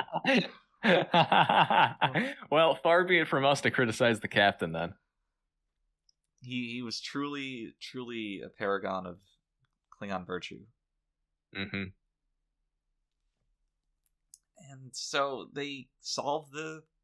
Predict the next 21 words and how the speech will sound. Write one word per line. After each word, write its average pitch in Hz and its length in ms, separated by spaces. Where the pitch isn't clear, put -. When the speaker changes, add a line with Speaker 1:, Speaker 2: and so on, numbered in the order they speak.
Speaker 2:
problem. 139 520
Uh, 107 340
Riker 113 300
beams 120 360
the 120 80
captain 117 400
aboard, 120 500
mutinies 117 500
the 101 100
ship, 127 300
has 135 180
a 123 100
very, 135 380
very 110 280
strange, 110 600
uh, 95 280
exchange 107 420
with - 160
Picard, 101 480
where 101 460
Riker's 113 680